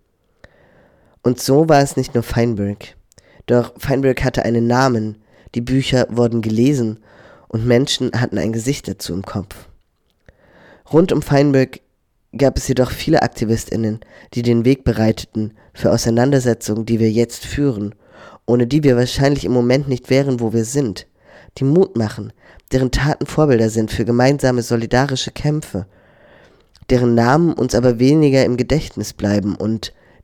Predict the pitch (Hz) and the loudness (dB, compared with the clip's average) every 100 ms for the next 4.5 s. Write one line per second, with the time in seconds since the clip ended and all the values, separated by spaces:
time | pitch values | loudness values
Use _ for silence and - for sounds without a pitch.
0 | - 117 113 - 131 147 - - _ _ | -2 -2 -2 -4 0 0 -2 -16 _ _
1 | _ _ _ _ - 131 135 127 - - | _ _ _ _ 0 2 4 4 2 2
2 | 117 107 113 107 - 110 104 110 113 120 | -2 -2 -4 -4 -2 -2 -2 -2 0 0
3 | 143 - - 107 - 117 - 120 - 117 | -2 -6 -6 -6 -2 -4 -2 -6 -2 0
4 | 117 95 85 - - | 0 -2 -6 -10 -18